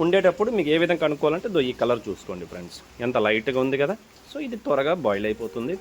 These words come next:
టేస్టీగా ఉంటుంది ఫ్రెండ్స్. So ఎంత చ-, ఎంత ము-, చూసేదానికి ఒక కలర్ అట్రాక్టివ్‌గా, so ఏం లేకుండా ఉంది చూడండి. So ఈ విధంగా ఇది లేత మటన్ అనమాట.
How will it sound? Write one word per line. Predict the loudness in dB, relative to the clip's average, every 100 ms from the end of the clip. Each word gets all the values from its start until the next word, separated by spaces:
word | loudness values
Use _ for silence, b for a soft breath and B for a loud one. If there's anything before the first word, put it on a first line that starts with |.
| -2
టేస్టీగా | 0 2 0 -2 -4 -4
ఉంటుంది | -4 -10 -10
ఫ్రెండ్స్. | -12 -12 -18 B B B B
So | 0 2
ఎంత | 0 -6 -4
చ-, | -4 -2 -2 -2 -2
ఎంత | -2 -2 -2
ము-, | -4 -6 -12 -6
చూసేదానికి | -4 -2 0 0 0 2
ఒక | 0 0 -2
కలర్ | -2 -2 -2
అట్రాక్టివ్‌గా, | -2 -2 -2 -4 -2 -2 -2
so | -2 -2 -6 -20 -20 -14 -2 2
ఏం | 2 0
లేకుండా | 0 -2 -2 -4
ఉంది | -6 -8
చూడండి. | -10 -10 -10 -6
So | -2 0
ఈ | 0
విధంగా | 0 0 -4 -6 B B B 0
ఇది | 4
లేత | 4 4 2
మటన్ | -2 -6 -10
అనమాట. | -10 -12